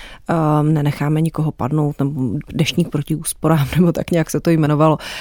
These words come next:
Eh, takže zdůvodňovali, že třeba ty plakáty byly levné, že si je dělali své pomocí, ale já se ptám, jestli má vůbec smysl, eh, nějakým způsobem takto komunikovat, když tři čtvrtiny občanů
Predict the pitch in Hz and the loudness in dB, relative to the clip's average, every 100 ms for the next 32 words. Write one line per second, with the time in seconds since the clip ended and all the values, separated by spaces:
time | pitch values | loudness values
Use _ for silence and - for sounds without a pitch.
0 | - - 160 165 170 156 143 156 160 147 | -10 -4 0 2 2 2 4 4 4 4
1 | 143 139 147 139 - 165 147 - - - | 2 2 0 -2 -4 0 -2 -2 -8 -4
2 | 143 - - 139 135 139 139 170 147 151 | -4 -4 -6 -4 0 0 2 0 2 2
3 | 139 151 165 160 143 147 127 - 110 131 | 4 4 4 4 4 2 0 -4 -4 -4
4 | 147 151 - 156 151 170 160 147 - 160 | -2 -2 -2 -2 -2 0 0 -2 0 2
5 | 165 160 - - - 156 - - 185 180 | 2 0 -10 -18 -4 -2 -2 0 2 2
6 | 180 - - 151 170 170 170 185 208 - | 0 -4 -6 -2 2 2 2 2 0 0
7 | - 160 202 - 254 - - 156 - 156 | 0 0 0 0 0 -2 -4 -2 0 -2
8 | 135 170 - 175 - 165 165 - 170 175 | -2 -6 -6 -4 0 2 2 0 -2 0
9 | 170 156 151 139 139 - - - 165 160 | 0 2 2 2 0 -4 -18 -6 -2 0
10 | - - - 175 - 160 165 - 156 175 | -2 -4 -2 0 -2 -2 -2 2 2 2
11 | 180 - 156 147 131 131 | 0 -2 0 2 2 0